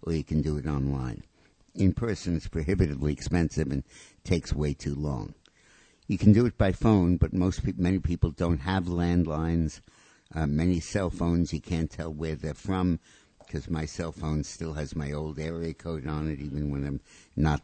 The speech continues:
there. And, uh, you can use cell phones, but you also have to use the internet.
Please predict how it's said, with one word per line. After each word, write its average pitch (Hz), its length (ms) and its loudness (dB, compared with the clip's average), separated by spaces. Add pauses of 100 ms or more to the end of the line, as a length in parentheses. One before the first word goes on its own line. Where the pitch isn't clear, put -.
there. 85 420 0 (600)
And, 82 400 2
uh, 92 60 -4
you 82 200 -2
can 117 340 2
use 90 200 2
cell 80 280 -2
phones, 71 420 -4
but - 220 -6
you 78 80 -6
also 95 400 -4
have 85 260 -8
to 78 100 -10
use 76 340 -4
the 80 180 -6
internet. 71 400 -6